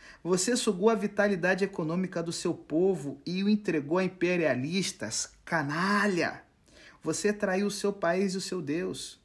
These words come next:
Esse ódio que a comunidade tem por você é plenamente justificado. Você tem de abandonar seu trabalho, seu verme, arrepender-se e viajar a Jerusalém para a purificação cerimonial,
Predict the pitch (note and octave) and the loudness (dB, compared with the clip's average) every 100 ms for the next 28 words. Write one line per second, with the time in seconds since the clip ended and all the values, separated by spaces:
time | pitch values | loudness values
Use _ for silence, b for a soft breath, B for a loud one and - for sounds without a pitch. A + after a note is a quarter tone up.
0 | _ B B B G3+ A#3+ - F#3+ E3 G#3+ | _ B B B 6 6 2 0 2 2
1 | A3 - B2+ - F3+ F#3+ F3+ F3 D3 D3 | 0 -2 -4 -4 -4 -2 0 0 2 4
2 | E3 D3 C#3 D#3 D3+ B2+ B2 - E3 F3+ | 4 4 -4 -6 -4 -4 -6 -6 -4 -4
3 | F3+ - G#3+ A3+ F#3 F3 G#3 G3 F#3 F3+ | -4 -2 2 2 2 0 -2 -2 -6 -6
4 | F#3 - - A#2+ C3 - - _ _ _ | -8 -12 -10 -6 -4 -6 -16 _ _ _
5 | _ B B B - E3+ - A#3+ B3 A3 | _ B B B 0 2 2 0 2 4
6 | G#3 F#3 G3 F3 E3+ F#3 - F3 E3 C3 | 6 4 2 0 0 -2 -4 -4 -2 -2
7 | B2 D#3+ F3 C3+ - C3 A#2 G#2+ G#2+ G#2 | 0 0 0 -2 -4 -6 -4 -6 -8 -12
8 | G#2 - B B B - D3+ D#3+ G#3+ G#3+ | -16 -20 B B B -6 -2 2 0 0
9 | G3+ C#3 B2+ D3 F3+ - D3 D#3+ C#3+ C3 | -2 -2 0 0 0 -6 -4 0 0 0
10 | D#3+ F3+ D#3+ D#3 D#3 D3 B2+ D#3 - E3 | 0 0 -2 -4 -2 -2 -2 -4 0 0
11 | D#3+ - - B3+ A#3 - G3+ E3+ D#3+ F#3 | 0 -2 -4 -2 -2 -4 -6 -6 -6 -6
12 | F#3 - E3 D#3 D3 B2 A2+ A#2 C3+ | -6 -6 -6 -4 -4 -4 -6 -8 -10